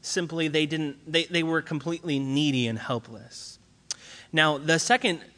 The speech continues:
portion there that we looked at was this man who, uh, the other Gospels tell us was the rich young ruler. It was this man who,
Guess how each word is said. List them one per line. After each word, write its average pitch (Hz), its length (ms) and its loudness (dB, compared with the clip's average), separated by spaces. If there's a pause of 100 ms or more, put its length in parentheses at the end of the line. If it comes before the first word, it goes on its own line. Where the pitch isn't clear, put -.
(120)
portion 175 360 2
there 151 140 4
that 151 100 0
we 147 80 0
looked 147 260 -2
at 147 240 2
was 147 280 -2 (260)
this 160 220 0
man 160 560 2
who, 160 360 2 (140)
uh, 156 160 -4
the 160 160 -2
other 196 240 2
Gospels 147 460 0
tell 135 180 0
us 139 180 0
was 131 260 2
the 135 100 0
rich 135 360 -2
young 127 280 0
ruler. 104 400 -2 (260)
It 175 80 0
was 170 160 2
this 165 180 -2
man 170 420 2
who, 151 240 0